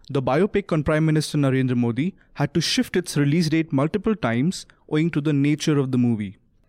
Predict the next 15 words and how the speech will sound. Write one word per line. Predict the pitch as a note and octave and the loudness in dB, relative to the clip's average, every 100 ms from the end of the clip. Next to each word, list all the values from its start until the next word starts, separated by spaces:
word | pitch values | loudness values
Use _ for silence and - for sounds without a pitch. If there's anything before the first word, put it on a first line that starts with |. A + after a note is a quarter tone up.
| - | -8
Various | C3 F3+ B3+ - | -2 0 0 0
political | E3+ D#3+ D#3+ F3 | 0 0 0 -2
parties | E3 C#3 C3 A#2+ E3 E3+ | -2 -2 -2 -2 -2 -4
had | C3+ C3 | -6 -2
demanded | C#3 C#3+ F3 F#3 | -2 0 -2 -4
that | E3 | -4
the | D3+ | -4
biopic | B2+ A#2+ B2 - F3 | -4 -2 -2 -4 -6
should | - - C3 | -6 -8 -2
not | D#3 G3+ | 0 0
be | G3+ | 0
released | F3+ D3 D#3+ C3 | 0 0 -2 0
during | C#3+ C3+ | 0 2
election | C3 A#2 A#2 C#3+ C#3 | 0 -2 -4 -4 -4
season | C#3+ C#3 A2+ C#3+ | -2 -2 0 -2